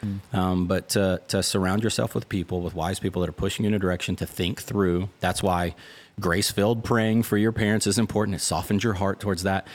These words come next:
Speaker 2: And in that, in, in softening your heart, you may get to the point where you go, "They're not gonna meet parental expectations that I have for them whatsoever. And so, Lord,
Speaker 1: Mm.
Speaker 2: would you,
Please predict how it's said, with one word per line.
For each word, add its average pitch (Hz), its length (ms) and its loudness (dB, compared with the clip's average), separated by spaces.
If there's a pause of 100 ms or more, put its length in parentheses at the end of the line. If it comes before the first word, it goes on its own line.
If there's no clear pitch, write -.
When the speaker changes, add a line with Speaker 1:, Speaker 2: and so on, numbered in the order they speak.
(300)
Speaker 2:
And 98 140 2
in 104 100 4
that, 104 280 0
in, 113 320 4
in 107 140 2
softening 107 520 2
your 87 120 2
heart, 127 360 0
you 98 140 -2
may 98 120 2
get 104 200 -2
to - 80 -6
the 95 80 -2
point 92 240 -2
where 92 100 -4
you 85 160 -2
go, 82 400 -2 (160)
"They're 113 100 0
not 104 260 0
gonna 87 180 -4
meet 82 340 -6
parental 90 320 -4
expectations 85 580 -6
that 90 100 -2
I 85 40 -2
have 85 160 -6
for - 100 -20
them 90 120 -2 (100)
whatsoever. 87 540 -6
And 87 100 -6
so, 92 180 -2
Lord, 92 240 -4
Speaker 1:
Mm. 104 40 0
Speaker 2:
would 92 160 -2
you, 90 240 -4